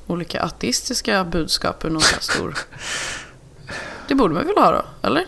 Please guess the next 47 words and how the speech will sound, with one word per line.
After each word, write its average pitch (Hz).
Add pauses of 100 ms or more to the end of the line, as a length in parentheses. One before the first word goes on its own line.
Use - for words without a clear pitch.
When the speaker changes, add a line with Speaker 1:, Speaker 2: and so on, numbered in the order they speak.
Speaker 2:
Alltså, 143
jag 156
vet 175
inte 185
riktigt 175
vad 156
det 160
här 147
grundas 147
i, 180
att 117
man 127
ska -
ha 170
ett - (260)
tillstånd, 127 (220)
kunna 139
få 147
ett 160
tillstånd 139
Speaker 1:
Risk 302
Speaker 2:
för -
Speaker 1:
för 262
säkerhet 202
eller 175
ordning. 175
Speaker 2:
Ja. 123 (120)
Speaker 1:
Om 202
inte 208
ett 277
bönutrop 196
är 165
det, 156
om 165
inte, 190 (400)
eh, 170
kyrkklockor 160
är 139
det, 147
varför 170
skulle 170
ett 165
ateistiskt -
budskap -
vara -
det -
då? -